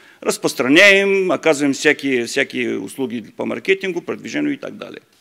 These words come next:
Вот этот advanced план разработан как раз для журналов, у которых есть уже своя инфраструктура, свои поставщики, свои верстальщики и так далее.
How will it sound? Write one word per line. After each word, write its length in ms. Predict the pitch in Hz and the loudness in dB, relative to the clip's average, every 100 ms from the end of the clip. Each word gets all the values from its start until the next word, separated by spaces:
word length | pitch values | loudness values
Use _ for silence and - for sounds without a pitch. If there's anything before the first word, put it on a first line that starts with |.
| _ _ _ _ _ _ - | _ _ _ _ _ _ -4
Вот 240 | 208 - | -2 -2
этот 300 | 196 196 175 _ - - - | -2 -2 -4 _ -20 -8 -4
advanced 520 | 135 156 226 233 - | 0 4 4 4 0
план 180 | 139 131 | -2 -2
разработан 460 | 127 143 190 190 | -4 0 0 0
как 220 | 151 156 151 | -2 -2 0
раз 180 | 143 | -2
для 140 | 127 127 | 0 -4
журналов, 460 | 113 123 185 185 | -4 -2 -2 -4
у 40 | 165 | -10
которых 420 | 151 147 151 151 | -6 -2 -2 -4
есть 240 | 123 - | -10 -10
уже 240 | 127 117 120 | -14 -8 -8
своя 400 | - 113 110 110 | -6 -4 -2 -2
инфраструктура, 680 | - - - 190 190 190 190 | -6 -8 -4 -4 -2 -4 -4
свои 320 | - 120 107 | -4 -6 -6
поставщики, 640 | 95 - - - - 98 | -12 -14 -14 -12 -10 -10
свои 460 | 95 113 123 120 - - - - | -8 -8 -6 -6 -10 -20 -20 -16
верстальщики 720 | 104 107 - - 214 - - | -12 -10 -8 -6 -4 -6 -8
и 20 | 151 | -10
так 240 | - - | -12 -14
далее. 260 | - 85 | -16 -18